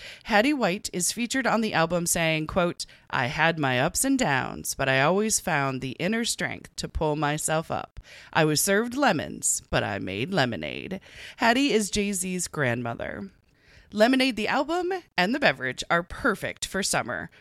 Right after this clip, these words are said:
perfect for a moment of self-knowledge, and the best damn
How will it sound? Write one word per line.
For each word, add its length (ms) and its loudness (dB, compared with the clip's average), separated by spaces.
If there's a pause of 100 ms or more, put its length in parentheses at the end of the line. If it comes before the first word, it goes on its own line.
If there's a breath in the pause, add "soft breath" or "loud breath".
(120)
perfect 540 2
for 200 -2
a 60 0
moment 460 -2
of 160 -2
self-knowledge, 840 -2 (280 loud breath)
and 160 -4
the 40 -2
best 300 0
damn 240 2